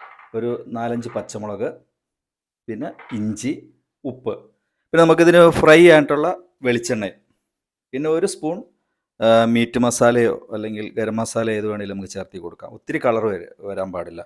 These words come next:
ഇത് നമുക്ക് വളരെ സിമ്പിളായിട്ട് ഉണ്ടാക്കാൻ പറ്റുന്ന ഒരു ഐറ്റംസാണ്. അപ്പോൾ നമുക്കിത് എങ്ങനെ ഉണ്ടാക്കുന്ന ആദ്യം നോക്കാം. ഏഹ്, ഫസ്റ്റിൽ തന്നെ നമ്മൾ ഈ ചിക്കൻ നമുക്ക് ലേശം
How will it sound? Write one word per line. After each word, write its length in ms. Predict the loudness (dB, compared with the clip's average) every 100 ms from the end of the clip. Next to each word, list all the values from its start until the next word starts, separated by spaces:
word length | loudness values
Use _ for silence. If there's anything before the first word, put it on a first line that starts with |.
| _ _ -20 _
ഇത് 100 | 0 2
നമുക്ക് 200 | 4 6 6
വളരെ 200 | 6 4 2
സിമ്പിളായിട്ട് 560 | 0 0 4 6 6 4
ഉണ്ടാക്കാൻ 320 | 0 0 0 -4
പറ്റുന്ന 260 | -6 -6 -6
ഒരു 80 | -8 -10 -10
ഐറ്റംസാണ്. 460 | -12 -12 -10 -12 _ _ _ _ _ _ 0
അപ്പോൾ 140 | 2 4
നമുക്കിത് 240 | 4 4 6
എങ്ങനെ 160 | 6 4
ഉണ്ടാക്കുന്ന 340 | 4 2 0 -4
ആദ്യം 220 | -4 -8 -10
നോക്കാം. 220 | -14 -20 _ _ _ _ _ _ _ _ _ _ _ -2
ഏഹ്, 240 | 0 -2 -6 -6
ഫസ്റ്റിൽ 260 | -4 0 6 6
തന്നെ 120 | 6
നമ്മൾ 160 | 4 2 -4 -8 _ _ _ -8
ഈ 40 | -8 -6
ചിക്കൻ 280 | -6 -2 0 0
നമുക്ക് 280 | -4 -2 -4 -4 -4
ലേശം 280 | -2 -2